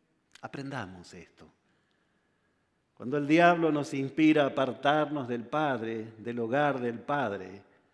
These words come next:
ofreciéndonos cosas mejores, porque a Eva también le ofreció algo mejor, mucho mejor, es el padre de la mentira. Lo único que sabe es mentir y engañar.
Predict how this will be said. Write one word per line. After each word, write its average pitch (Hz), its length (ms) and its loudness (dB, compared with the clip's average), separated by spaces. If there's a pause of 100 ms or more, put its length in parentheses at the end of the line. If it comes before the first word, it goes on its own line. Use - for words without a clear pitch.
(520)
ofreciéndonos 165 1000 2 (440)
cosas 185 480 -4
mejores, 123 880 -4 (280)
porque 127 260 -4
a 127 140 4
Eva 160 260 4
también 160 380 2
le 147 80 2
ofreció 135 500 0
algo 139 240 2
mejor, 143 400 0
mucho 180 340 0
mejor, 151 520 0 (840)
es 156 220 -10
el 160 140 -4
padre 196 340 -6
de 147 140 -2
la 135 100 -2
mentira. 117 680 -8 (600)
Lo 156 100 0
único 190 240 2
que 156 100 0
sabe 180 280 -2
es 143 100 -4
mentir 147 560 -2
y 160 80 2
engañar. 139 720 -4